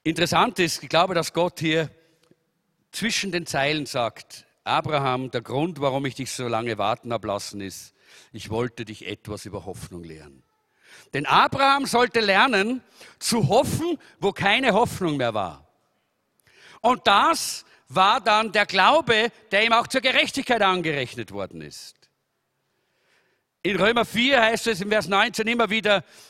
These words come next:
„Abrahams Glaube blieb unerschüttert.“ Und da habt ihr jetzt ein, ein Blank, das könnt ihr ausfüllen.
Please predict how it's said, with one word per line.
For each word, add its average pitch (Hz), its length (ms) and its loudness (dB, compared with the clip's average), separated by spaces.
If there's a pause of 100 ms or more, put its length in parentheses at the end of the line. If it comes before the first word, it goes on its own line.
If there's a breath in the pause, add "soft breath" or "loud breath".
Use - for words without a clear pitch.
„Abrahams 214 560 2
Glaube 190 340 0
blieb 185 240 -8
unerschüttert.“ 139 800 -6 (800)
Und 107 140 -12
da 135 60 0
habt 147 180 -4
ihr 156 60 0
jetzt 131 100 -8
ein, 143 120 -4 (100)
ein 139 180 -6
Blank, 120 340 -6
das 117 160 -10
könnt 117 180 -8
ihr 110 120 0
ausfüllen. 92 580 -8